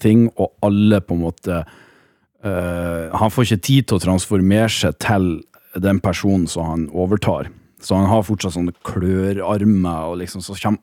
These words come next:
alle sammen ut, og de tenner fyr på han, og, og liksom, du ser på om alle får sett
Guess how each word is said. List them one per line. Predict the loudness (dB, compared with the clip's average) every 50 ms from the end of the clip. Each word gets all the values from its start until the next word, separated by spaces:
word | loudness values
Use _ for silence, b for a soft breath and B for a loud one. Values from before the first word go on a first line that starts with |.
| _ _ 0
alle | 2 2 4 2 2 0
sammen | -2 -4 -4 -4 -4 -6 -6
ut, | -2 2 4 4 4 2 _ -10 B B B B B B B B B B -8
og | -6 -4 -4
de | -4 -2
tenner | 0 2 2 2 2 0
fyr | -2 -2 0 2 2 2 2 2
på | 0 0 2
han, | 2 4 4 4 2 2 0 -2 -6 _
og, | -8 -8 -8
og | -8 -8 -8 -6 -6
liksom, | -6 -4 -2 -2 -2
du | -2 -4 -6
ser | -6 -2 0 2 2 2
på | 0 0 -4 -6
om | -2 0 2
alle | 4 4 4 4 2
får | 0 -2 -6 -6 -4 -4
sett | -2 0 0 -2 -2 _ -14